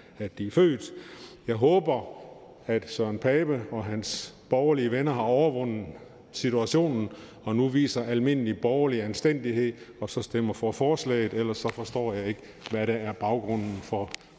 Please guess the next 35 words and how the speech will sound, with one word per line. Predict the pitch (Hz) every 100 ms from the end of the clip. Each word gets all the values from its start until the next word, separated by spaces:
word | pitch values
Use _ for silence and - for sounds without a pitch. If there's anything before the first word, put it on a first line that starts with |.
| -
øh, | 120 104
de | 101
borgerliges | 101 104 113 117 101 95 - - - - -
form | - 123 117
for | -
politik | 101 104 101 - 113
i | 107
det | 101
her | 104
spørgsmål. | - 98 98 - 101 92 - - - -
Men | 127
tak | 120 175 -
for | 151
dysten, | 175 196 - 147 131 120
og | 127 123 127
tillykke | - 135 139 156 151 - - - -
til | 196
palæstinenserne, | 127 120 110 135 156 151 135 120 120
og | 110
tak | - 139 -
til | 123
Nick | 120
Hækkerup, | 143 147 143 123
og | 120
tak | - 123
til | - 117
Rasmus | 110 - 107
Nordqvist. | 117 127 - 120 113 110
Det |
har | 110
været | 113 113 110 - - - - - - 113
en | 101
spændende, | - 123 143 143 113 - - - - -
øh, | 113 107 98 - -
hvad, | -